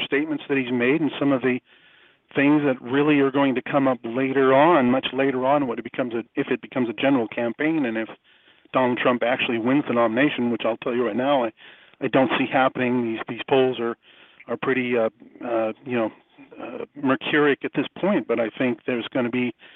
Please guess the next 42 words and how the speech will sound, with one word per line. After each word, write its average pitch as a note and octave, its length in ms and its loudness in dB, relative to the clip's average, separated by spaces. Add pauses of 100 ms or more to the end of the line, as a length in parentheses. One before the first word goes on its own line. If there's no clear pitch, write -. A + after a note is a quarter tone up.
(480)
a A#2+ 180 -6
point C3+ 200 2
where B2 100 0
he A#2+ 80 -6
comes C#3 220 0
to A#2 140 -4
a - 20 -6
peak. - 280 -6
I B2+ 120 -4
think B2 140 -4
he's A#2 120 -6
already A#2+ 260 0
peaked. F3 360 -6 (840)
So F#3 180 4
she F3+ 100 -4
decides D3+ 460 0
basically C#3+ 460 -2
to C3+ 120 -6
just C#3 220 -4 (120)
deal C3 240 4
with C3+ 240 2
the, C#3 360 2
um, C#3 180 2 (420)
y-, E3 160 -8
you C#3 140 -2
know, C#3 120 4
with, B2+ 220 0
with C3 220 0
his, B2 180 0 (420)
uh, A2 280 -14 (600)
off-color C3 640 2
statements, D3 480 0 (160)
and C3 300 0
I C3 60 2
don't C3+ 200 0
think D#3 160 -4
he D3 120 -2
acquitted F#3 400 -4
himself A#2+ 480 -4
very B2 200 -2
well, A#2 300 2 (1040)
because D3 560 2